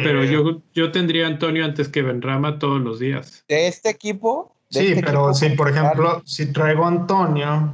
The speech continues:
Speaker 3: si pongo a Antonio aquí, por ejemplo, en lugar de Juan, ya le debo al banco punto seis. Y ni siquiera tengo a Benrahma aquí, ¿me explico?
Speaker 1: Sí, ah,
Speaker 2: Claro.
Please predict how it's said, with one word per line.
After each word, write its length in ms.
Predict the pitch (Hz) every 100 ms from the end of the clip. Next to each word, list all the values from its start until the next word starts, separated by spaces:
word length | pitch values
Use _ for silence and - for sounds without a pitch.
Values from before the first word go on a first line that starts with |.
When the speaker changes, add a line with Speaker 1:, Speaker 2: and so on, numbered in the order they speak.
| 139
Speaker 3:
si 140 | 143
pongo 280 | 135 147 147
a 40 |
Antonio 280 | 160 156 156
aquí, 220 | 151 175
por 160 | 143 139
ejemplo, 400 | 135 156 135 131 135
en 80 | 127
lugar 260 | 131 131 127
de 80 | 135
Juan, 420 | 160 135 - - - _ - - _ _ - - - 135 _ _ - _ _ _ _ _ _ 139
ya 180 | 143
le 140 | 151 151
debo 220 | 147 147
al 80 | 143
banco 420 | 143 143 151 143
punto 440 | 139 139 135 131
seis. 600 | 135 143 135 - - - _ _ -
Y 120 | 131
ni 120 | 127
siquiera 340 | 135 147 165
tengo 220 | 160 151 151
a 120 | 143
Benrahma 360 | 135 143 147 127
aquí, 260 | - 151
¿me 100 | 139
explico? 400 | 131 156 160 135 135 - - _ _ _ _ _ _ _ _
Speaker 1:
Sí, 440 | - 180 165 147 -
ah, 220 | 180 170 -
Speaker 2:
Claro. 160 | -